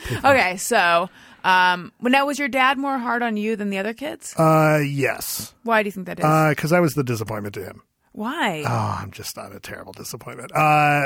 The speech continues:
Speaker 1: my
Speaker 2: You're not. You're a gift in my life.
Speaker 1: Uh, uh, to my father, I am a terrible disappointment. That, that was made very clear to me early on, and I gave, and I've given up. Like,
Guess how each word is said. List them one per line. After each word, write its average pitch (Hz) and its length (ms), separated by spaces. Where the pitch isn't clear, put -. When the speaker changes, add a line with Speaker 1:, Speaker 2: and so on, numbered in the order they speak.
Speaker 1:
my 180 280
Speaker 2:
You're - 60
not. 349 320
You're 294 120
a 294 60
gift 311 300
in 277 120
my 240 160
life. 254 300
Speaker 1:
Uh, 135 300
uh, 143 140
to 190 120
my 165 160
father, 127 560
I 131 80
am 120 80
a 113 80
terrible 113 340
disappointment. 104 600
That, 123 160
that 131 300
was 131 240
made 120 240
very 120 320
clear 120 280
to 113 60
me 110 140
early 113 340
on, 110 280
and 117 140
I 117 100
gave, 120 420
and 127 120
I've 123 240
given 165 240
up. 120 240
Like, 120 280